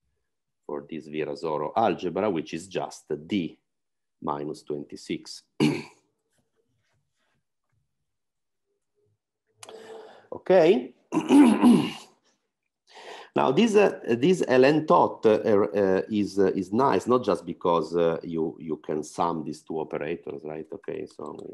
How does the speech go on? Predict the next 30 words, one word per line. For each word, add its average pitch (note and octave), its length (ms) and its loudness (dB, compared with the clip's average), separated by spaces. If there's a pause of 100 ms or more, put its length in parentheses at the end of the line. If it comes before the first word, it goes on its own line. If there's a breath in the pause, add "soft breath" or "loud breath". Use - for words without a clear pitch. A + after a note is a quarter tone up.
(180)
why D#2+ 460 -2
should E2+ 300 -10
we E2 160 -6
be D#2+ 180 -8
interested D#2 760 -10
in D2+ 140 -10
summing D#2+ 520 -10
these D2+ 220 -16
two F#2 120 -4
operators? G2 640 -2 (440 loud breath)
The D3 120 6
reason A#3+ 280 4
is A#2 180 4
that A2 200 4 (140)
this, G#2+ 220 2
uh, F#2 100 4 (260)
this F#2 260 -2
L F#2 200 0
N F2+ 200 0
tot, B2 440 0
uh, A2+ 160 0 (100)
is, F2+ 540 -4
uh, F2 240 0
is F#2 120 -12
something G#2 540 -2 (540 loud breath)
that G2 180 -4
arises G#2 540 2
naturally G#2+ 640 -2 (920)
because, A2+ 480 0
uh, A#2 180 4